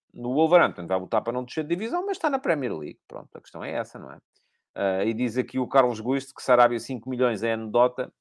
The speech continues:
Lá está. E também já foi muitas vezes aqui re-, dito e repetido que o Sporting devia ter ido buscar o Sarabia. Cinco milhões, então, está bem, mas a questão não é os cinco milhões. A questão é que depois o Sarabia, todos os <laughs> anos,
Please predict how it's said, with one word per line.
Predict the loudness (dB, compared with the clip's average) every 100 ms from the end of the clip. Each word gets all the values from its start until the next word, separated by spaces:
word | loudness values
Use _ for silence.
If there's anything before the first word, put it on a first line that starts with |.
| _ -4
Lá | -4
está. | 2 2 2 -6 _ _ _ _ _ _ _ _ _ _ _ _ _ -6
E |
também | 0 2 6
já | 6
foi | 6
muitas | 2 0 0
vezes | 0 0
aqui | 0 2
re-, | 0 0
dito | -2 2
e | 0
repetido | -2 -4 2 2 0 _ _ _ _
que | 0
o |
Sporting | 0 6 8 8 6 0
devia | 4 4
ter | 4 0
ido | -2
buscar | 2 2
o | 4
Sarabia. | 4 4 4 0
Cinco | -4 -4 0
milhões, | 4 4 2
então, | -2 0 0 0 -10
está | -2 0
bem, | 0 -2
mas | -2
a | -4
questão | -2 -4
não | 0
é |
os | -2 -2
cinco | -10 -10
milhões. | -8 -8 -10 _ _ _ _ _ _
A | -6
questão | 2 6
é | 6
que | 4
depois | 4 6
o | 4
Sarabia, | 4 8 8 8
todos | 4 6 6 4 -4
os | 6
<laughs> |
anos, | 6 6 2 -4 -12